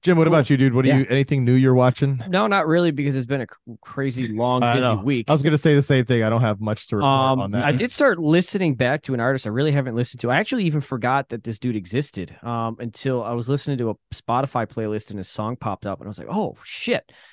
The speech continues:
Speaker 2: I forgot I love this dude." Uh, Andrew Bird. Um,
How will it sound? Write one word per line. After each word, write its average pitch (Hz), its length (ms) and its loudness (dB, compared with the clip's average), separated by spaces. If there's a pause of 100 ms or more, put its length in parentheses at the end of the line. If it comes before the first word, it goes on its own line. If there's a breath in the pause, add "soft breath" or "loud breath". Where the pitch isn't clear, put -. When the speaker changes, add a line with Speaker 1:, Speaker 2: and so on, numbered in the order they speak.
(220 soft breath)
Speaker 2:
I - 60 -18
forgot 185 320 -2
I 175 60 2
love 220 180 -4
this 127 180 -6
dude." 92 220 -10
Uh, 110 120 -4
Andrew 156 300 0
Bird. 185 360 -2 (480 soft breath)
Um, 131 80 -6